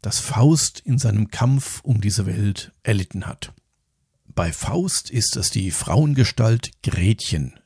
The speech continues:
die allein durch ihre Schlichtheit immer wieder Reue bei Faust hervorruft. In dieser Legende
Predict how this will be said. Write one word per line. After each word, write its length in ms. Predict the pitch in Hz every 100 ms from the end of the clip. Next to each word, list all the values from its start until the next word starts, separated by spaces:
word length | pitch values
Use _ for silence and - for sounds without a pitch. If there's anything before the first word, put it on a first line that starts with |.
| _
die 140 | 101 95
allein 560 | 73 69 76 110 135
durch 200 | 123 98
ihre 200 | - 87
Schlichtheit 720 | 80 - 175 - - 104 113 -
immer 560 | 143 175 165 147 120 104
wieder 200 | 110 98
Reue 500 | 85 80 107 123 107
bei 160 | 82
Faust 480 | - - 87 104 -
hervorruft. 720 | - - 78 - 80 73 - - - - - _ _
In 140 | 113
dieser 240 | 110 160 147
Legende 640 | 101 - 110 127 85 -